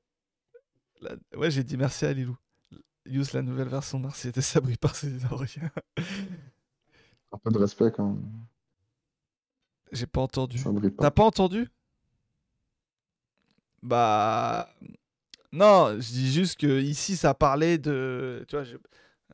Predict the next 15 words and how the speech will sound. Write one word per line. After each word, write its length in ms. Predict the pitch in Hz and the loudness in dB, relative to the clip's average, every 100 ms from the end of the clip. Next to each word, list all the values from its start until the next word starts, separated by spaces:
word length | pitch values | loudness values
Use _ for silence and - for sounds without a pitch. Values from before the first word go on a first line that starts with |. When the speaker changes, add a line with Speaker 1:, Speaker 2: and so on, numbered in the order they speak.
| - | -14
Speaker 1:
voilà. 240 | - 117 - _ _ - - | -8 -8 -8 _ _ -20 -2
Ça, 260 | 143 131 | 0 2
dans 140 | 151 160 | 4 4
le 80 | |
chat, 260 | - 214 - | 6 4 4
il 40 | |
y 20 | 165 | 4
a 80 | |
un 40 | 151 | 4
mec 180 | 190 - | 2 2
qui 80 | |
a 80 | 147 | 0
parlé 240 | - 156 160 | 2 2 0
d'un 180 | 147 | -4
coach. 540 | 143 175 156 - - | 0 2 2 0 -8